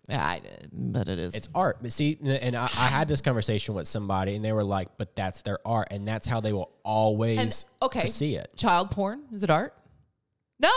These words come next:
Speaker 1: it's freaking
Speaker 2: No.
Speaker 1: illegal.
Speaker 2: Oh, it
Speaker 1: Like, you
Speaker 2: hundred percent.
Speaker 1: can't. Like, that, I hate that excuse
Speaker 2: But
Speaker 1: that, "Oh, it's art." No, girl.
Speaker 2: Hey, I, I am
Speaker 1: Until
Speaker 2: with
Speaker 1: it's
Speaker 2: you.
Speaker 1: illegal.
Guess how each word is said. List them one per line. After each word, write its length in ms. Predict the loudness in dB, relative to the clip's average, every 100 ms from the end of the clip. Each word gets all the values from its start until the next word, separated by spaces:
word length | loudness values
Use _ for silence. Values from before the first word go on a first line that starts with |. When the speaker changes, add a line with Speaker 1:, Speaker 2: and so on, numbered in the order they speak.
| 6
Speaker 1:
it's 120 | 2
freaking 240 | 0 0 2
Speaker 2:
No. 60 |
Speaker 1:
illegal. 340 | 2 2 4 4
Speaker 2:
Oh, 440 | 6 8 8 6 6
it 40 |
Speaker 1:
Like, 100 | 4
you 40 | 4
Speaker 2:
hundred 160 | 2
percent. 200 | 4 2 2
Speaker 1:
can't. 240 | 2 2
Like, 160 | 2 2
that, 420 | 0 -2 -6 -6 -2
I 120 | -2
hate 320 | 0 -4 -2
that 120 | -2
excuse 300 | -2 0 6
Speaker 2:
But 80 | 8
Speaker 1:
that, 120 | 10 8
"Oh, 200 | 6 4
it's 160 | 2 2
art." 440 | 6 6 4 2 -2
No, 340 | 0 2 2
girl. 680 | 2 2 2 0 0 -2 -6 -16 -18 -6
Speaker 2:
Hey, 320 | -2 -2 -4 -12 _ -2
I, 140 | 0
I 200 | 4 6
am 80 | 6
Speaker 1:
Until 80 | 6
Speaker 2:
with 80 | 6
Speaker 1:
it's 100 | 4
Speaker 2:
you. 60 |
Speaker 1:
illegal. 720 | 2 0 4 6 6 4 0